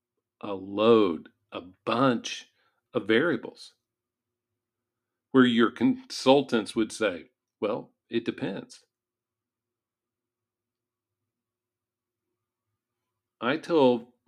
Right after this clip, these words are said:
four is a framework that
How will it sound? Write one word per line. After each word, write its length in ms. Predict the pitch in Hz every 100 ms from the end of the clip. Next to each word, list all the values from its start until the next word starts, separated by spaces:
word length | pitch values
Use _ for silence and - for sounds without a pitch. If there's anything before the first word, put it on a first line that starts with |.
| _ _
four 520 | 131 117 92 85 85 _ _ _ _ _ _ _ _ _ _ _ _ _ _ _ _ _ _ -
is 160 | 127
a 60 | 127
framework 580 | - 131 147 135 135 -
that 300 | 110 104